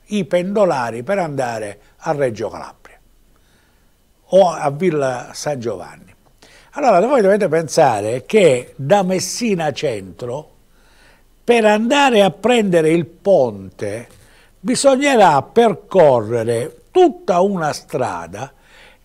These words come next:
che vi porterà al raccordo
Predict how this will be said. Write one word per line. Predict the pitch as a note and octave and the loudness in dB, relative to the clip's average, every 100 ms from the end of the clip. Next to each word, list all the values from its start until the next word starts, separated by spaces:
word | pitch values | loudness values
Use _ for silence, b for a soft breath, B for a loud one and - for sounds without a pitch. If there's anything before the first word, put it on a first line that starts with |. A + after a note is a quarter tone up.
| _ | _
che | D4+ C#4+ F#3 | -2 0 0
vi | E3+ C4+ A#3 F3+ - _ _ | 2 2 2 -2 -10 _ _
porterà | C#4+ C#4 C4 - - D#4 C4 G#3 G3+ - | 2 4 2 -4 0 2 4 4 2 2
al | G#3 G#3 | 2 2
raccordo | F3 G#3 F3 - A#3 A3 D#3 B2+ A2+ A#2+ B2 | 2 0 -2 0 4 6 4 2 0 0 0